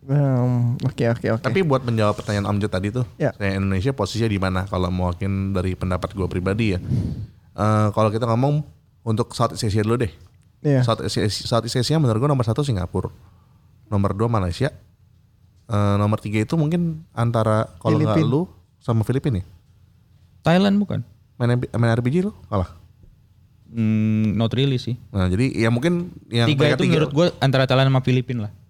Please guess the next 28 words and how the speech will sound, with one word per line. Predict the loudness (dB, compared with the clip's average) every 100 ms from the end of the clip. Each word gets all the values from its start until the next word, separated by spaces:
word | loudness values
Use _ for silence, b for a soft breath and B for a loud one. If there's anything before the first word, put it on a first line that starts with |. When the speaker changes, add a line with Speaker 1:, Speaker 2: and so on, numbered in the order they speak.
| _ -2
Speaker 2:
Ya, | 2 2
jadi | 2 0
peringkat | 0 0
tiganya | 0 0
tuh | 0
antara, | 2 2 2 0 -2 -10
eh, | -10 -6 -2 0 0 0
Thailand | 0 2
dan | 0
main | 0
R | -2
P | -2 -4
G, | 0 -2 -4
terus | -4 -4 -4 -8 -12 -6
ada | -4
Filipin | 0 -2 0 0
juga. | 0 0 0
Filipin | 0 0
sebenarnya | 2 2 2 0 B B B B B -4
lumayan | 0 2
oke | 2 0
sih, | -2 -2
apalagi | 0 0 0 0
ada | 0 2
top | 0 -2 0
player | 0 2
yang | 2 2
lagi | 0 0 0